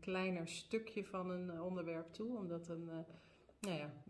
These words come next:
er zijn, eh, is handig voor een online cursus om niet te veel uit te waaieren en te breed, want dan wordt het gewoon veel te groot. Je moet een soort behapbaar stuk pakken. Dus daar, ehm, nou ja, daar, daar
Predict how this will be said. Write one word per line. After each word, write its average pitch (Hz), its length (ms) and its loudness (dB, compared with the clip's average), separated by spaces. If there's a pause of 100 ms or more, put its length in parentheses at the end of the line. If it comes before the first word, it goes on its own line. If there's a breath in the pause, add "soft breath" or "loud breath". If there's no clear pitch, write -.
er 175 80 -6
zijn, 160 340 -2
eh, 160 260 -4
is 165 80 -10
handig 165 420 0
voor 165 140 -6
een 160 120 -2
online 170 340 0
cursus 175 360 -4
om 175 160 2
niet 190 340 0
te 175 140 -2
veel 170 560 0 (560 loud breath)
uit 190 260 4
te 185 160 0
waaieren 170 460 6
en 175 100 -2
te 165 160 -4
breed, 175 440 2
want 180 140 0
dan 170 100 2
wordt 170 200 2
het 170 120 -4
gewoon 170 180 -4
veel 190 260 0
te 190 120 -4
groot. 170 540 -2
Je 185 60 -6
moet 170 160 -6
een 170 200 -8
soort - 260 -8
behapbaar 165 680 0
stuk - 420 -2
pakken. 247 400 0 (920 loud breath)
Dus 254 220 6
daar, 262 280 12 (220)
ehm, 226 280 6 (220)
nou 262 140 6
ja, 175 80 10
daar, 202 220 6
daar 208 220 6